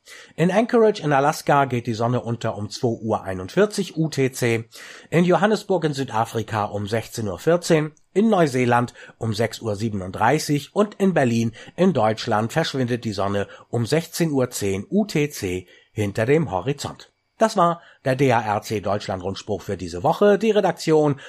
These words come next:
hatte Stefan Hüpper, D H fünf F F L, vom Amateurfunkmagazin C Q D L. Wenn Sie Meldungen für den Deutschland-Rundspruch haben, also Infos und Beiträge mit bundesweiter Relevanz, dann schicken Sie Ihre Infos gerne per Post oder Fax an die Redaktion C Q D L sowie per E-Mail,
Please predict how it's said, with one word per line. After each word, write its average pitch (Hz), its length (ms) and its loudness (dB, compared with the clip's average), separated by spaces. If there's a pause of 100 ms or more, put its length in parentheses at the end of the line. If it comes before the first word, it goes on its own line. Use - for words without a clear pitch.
(180)
hatte 156 400 4
Stefan 117 440 0
Hüpper, 170 400 4
D 131 200 -2
H 101 120 0
fünf 113 280 -6
F 107 180 -6
F - 180 -6
L, 160 240 2 (180)
vom 180 300 0
Amateurfunkmagazin 104 1200 -4 (300)
C - 180 0
Q 123 220 -2
D 156 80 4
L. 90 340 -2
Wenn 190 160 4
Sie 226 80 2
Meldungen 208 400 4
für 180 140 -2
den 185 160 0
Deutschland-Rundspruch 139 840 0
haben, 95 380 -2
also 104 260 -4
Infos 135 480 0
und 92 160 -10
Beiträge 107 640 0 (240)
mit 101 180 -4
bundesweiter 98 680 -4
Relevanz, 127 580 0
dann 240 180 2
schicken 190 280 -2
Sie 143 180 -2
Ihre 123 220 2
Infos 131 500 0
gerne 214 320 4
per 170 140 2
Post 170 300 0
oder 151 200 2
Fax - 380 -2
an 214 160 2
die 208 80 4
Redaktion 180 500 2
C 156 180 -2
Q 160 220 -4
D 131 120 2
L 127 300 2
sowie 185 300 0
per 117 220 -2
E-Mail, 123 520 2